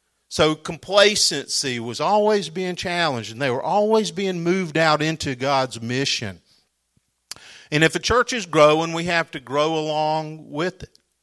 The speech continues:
So that's always gonna be true about you and I. God's purpose for every human being is that we mature,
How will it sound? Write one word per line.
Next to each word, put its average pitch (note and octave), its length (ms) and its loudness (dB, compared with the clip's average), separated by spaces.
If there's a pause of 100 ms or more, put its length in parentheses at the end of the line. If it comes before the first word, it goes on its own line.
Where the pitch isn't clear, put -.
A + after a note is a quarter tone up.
(760)
So C#3 380 2
that's - 840 0
always F#3 500 4
gonna E3 200 -8
be D3+ 160 -8
true C#3+ 240 -6
about B2+ 380 -4
you B2 100 -10
and A2+ 100 -8
I. G#2+ 120 -8
God's E3 360 -2
purpose F3 380 -8
for B2 400 -10
every F3 420 -6
human D#3+ 360 -10
being C#3 360 -6
is A2 440 -8 (100)
that A2+ 240 -8
we C#3+ 320 -8
mature, A#2 600 -10